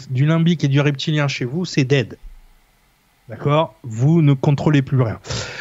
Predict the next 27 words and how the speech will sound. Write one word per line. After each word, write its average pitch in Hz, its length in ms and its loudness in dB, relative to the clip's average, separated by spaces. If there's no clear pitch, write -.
Donc 151 180 4
là, 180 220 4
on 180 80 2
voit 170 200 4
le, 156 200 2
le, 139 100 4
le 139 140 2
chemin 165 420 0
de 156 80 0
la 135 160 2
peur, 175 320 0
hein, 165 160 2
le 147 80 0
chemin 147 300 0
qu'elle 139 180 -2
prend, 156 400 0
euh, 131 40 0
le 123 100 2
stimulus 147 480 0
qu'elle 139 100 0
pra-, 139 220 -2
passe 139 200 -4
par 131 120 -2
le 127 100 0
thalamus 139 540 0
et - 20 2
l'amygdale, 127 500 4